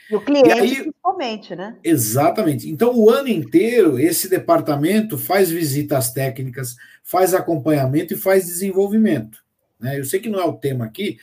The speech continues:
Speaker 2: mas, por exemplo, no, no, no, no segmento de bebidas,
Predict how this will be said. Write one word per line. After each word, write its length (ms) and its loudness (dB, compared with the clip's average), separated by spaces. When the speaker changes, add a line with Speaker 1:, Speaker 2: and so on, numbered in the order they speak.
Speaker 2:
mas, 180 -2
por 200 0
exemplo, 440 2
no, 300 -2
no, 360 -4
no, 260 -8
no 120 -8
segmento 600 -2
de 100 -2
bebidas, 760 0